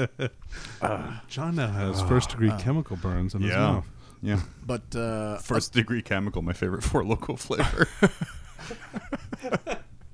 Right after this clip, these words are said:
Speaker 1: But yeah, you, you had the best of intents though, and you
Speaker 3: I
Speaker 1: know
Speaker 3: did.
Speaker 1: we all know that the life gets in the way,
Speaker 3: Mm-hmm.
Speaker 1: uh, and you know sometimes you've just gotta be stuck at home with, like, eighteen thousand kids.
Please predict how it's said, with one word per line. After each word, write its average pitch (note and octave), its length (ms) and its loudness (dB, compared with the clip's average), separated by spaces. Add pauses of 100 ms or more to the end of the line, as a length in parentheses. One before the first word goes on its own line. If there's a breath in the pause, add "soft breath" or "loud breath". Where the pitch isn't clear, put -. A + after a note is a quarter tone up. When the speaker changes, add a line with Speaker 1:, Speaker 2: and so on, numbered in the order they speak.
(360 loud breath)
Speaker 1:
But C#3+ 80 12
yeah, D#3+ 100 12
you, A#2+ 220 8
you D#3 280 6
had A3 140 4
the E3+ 80 4
best G2+ 260 6
of F#2+ 60 -2
intents E2+ 360 -2
though, E2+ 260 2
and G2 100 2
you G2+ 100 6
Speaker 3:
I - 20 6
Speaker 1:
know G#2 80 8
Speaker 3:
did. G#2 180 8
Speaker 1:
we C3 160 8
all F3+ 100 8
know A#2+ 140 12
that F#2+ 300 6
the F#2+ 100 4
life F2+ 340 4
gets F2 280 0
in G2 80 2
the F#2 80 2
way, E2+ 360 2 (400 loud breath)
Speaker 3:
Mm-hmm. A2+ 260 0
Speaker 1:
uh, F#2+ 220 0
and G#2 100 0
you G2 60 4
know F2 320 2 (160)
sometimes F#2 600 2
you've F2+ 100 -2
just F2 240 -2
gotta F2 420 2 (180)
be F#2+ 120 0
stuck F#2 360 0
at G2 60 -2
home C3 280 2
with, F#2+ 120 2
like, F#2 200 0
eighteen F#2 360 2
thousand F2 320 0
kids. - 300 -2